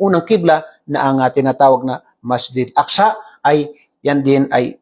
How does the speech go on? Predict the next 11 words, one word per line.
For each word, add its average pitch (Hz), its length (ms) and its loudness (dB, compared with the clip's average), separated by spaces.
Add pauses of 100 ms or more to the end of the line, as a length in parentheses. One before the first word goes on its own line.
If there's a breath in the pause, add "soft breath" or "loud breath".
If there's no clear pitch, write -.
(140)
utos 190 320 -2
ni 151 80 -4
Allah 135 160 0
subhanahu 123 560 -4
wa 117 80 -6
ta'ala. - 320 -16 (160 soft breath)
So, 135 160 -4
kinakailangan 143 720 -2
sa 139 80 -4
isang 135 160 -2
mananampalataya 196 880 2